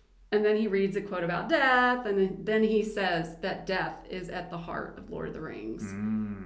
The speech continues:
Speaker 1: And that pleased me so very
Speaker 2: Mm.
Speaker 1: much,
Speaker 2: Mm.
Speaker 1: that the heart of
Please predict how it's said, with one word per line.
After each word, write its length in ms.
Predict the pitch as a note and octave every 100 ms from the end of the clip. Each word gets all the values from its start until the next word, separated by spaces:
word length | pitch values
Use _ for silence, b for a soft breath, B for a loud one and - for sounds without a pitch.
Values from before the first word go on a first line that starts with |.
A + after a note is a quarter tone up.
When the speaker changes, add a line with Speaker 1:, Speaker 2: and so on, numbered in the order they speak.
| -
Speaker 1:
And 260 | F#3+ F#3 G3
that 380 | A3+ B3 B3 - - - - - - -
pleased 420 | - G3 F#3+ F#3
me 420 | E3 D#3+ E3 - -
so 520 | - - - C#4+ B3
very 320 | G#3+ - E3
Speaker 2:
Mm. 40 | E3 D#3+
Speaker 1:
much, 460 | - - - - A2
Speaker 2:
Mm. 60 |
Speaker 1:
that 440 | F#2+ F#2 - - - b b b
the 100 | G#3
heart 560 | G3+ G#3 G3+ G#3 - -
of 180 | F#3+